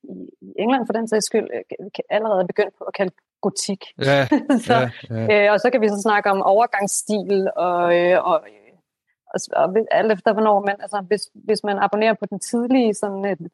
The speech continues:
Speaker 1: Dark Ages-teorien, så er det jo med The Fall of Rome,
Speaker 2: Ja,
Speaker 1: at alting
Speaker 2: ja,
Speaker 1: bare, øh,
Speaker 2: ja,
Speaker 1: går galt, ikke?
Speaker 2: jo.
Speaker 1: Og så kan man jo så trække, sige, "Nå, men så må, øh, protoromanikken være begyndt der."
Speaker 2: Mm.
Speaker 1: Øh, fordi så er det jo per definition ikke romer,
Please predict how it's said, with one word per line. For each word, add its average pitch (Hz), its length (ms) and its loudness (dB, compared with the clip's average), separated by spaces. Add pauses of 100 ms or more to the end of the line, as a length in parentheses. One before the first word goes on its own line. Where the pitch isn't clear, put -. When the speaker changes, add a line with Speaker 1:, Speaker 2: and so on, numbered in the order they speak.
Speaker 1:
Dark 196 240 4
Ages-teorien, 190 1200 -2
så 214 160 0
er 220 180 4
det 196 100 0
jo 190 80 2
med 180 160 0
The 175 80 -2 (120)
Fall 165 320 0
of - 120 -8
Rome, 165 340 2
Speaker 2:
Ja, 139 260 4 (120)
Speaker 1:
at 170 100 -6
alting 151 400 2
Speaker 2:
ja, 180 60 -6
Speaker 1:
bare, 185 320 4
øh, 175 60 2
Speaker 2:
ja, 139 200 4
Speaker 1:
går 131 80 -2
galt, 170 200 0
ikke? 208 140 2
Speaker 2:
jo. 151 100 4
Speaker 1:
Og 170 80 -2
så 240 100 -2
kan 247 100 -2
man 202 140 0
jo 196 60 -2
så 214 80 -4
trække, 202 360 -2 (320)
sige, 214 160 0
"Nå, 202 80 2
men 190 60 -2
så 233 100 2
må, 208 380 2
øh, 190 120 2 (100)
protoromanikken 196 800 0
være 185 120 0
begyndt 185 400 -2
der." 208 240 0
Speaker 2:
Mm. 123 180 0 (640)
Speaker 1:
Øh, 196 340 4 (320)
fordi 196 180 0
så 208 80 4
er 208 40 6
det 208 60 2
jo 196 120 2
per 190 200 -2 (1080)
definition 202 600 2
ikke 185 280 0
romer, 196 380 0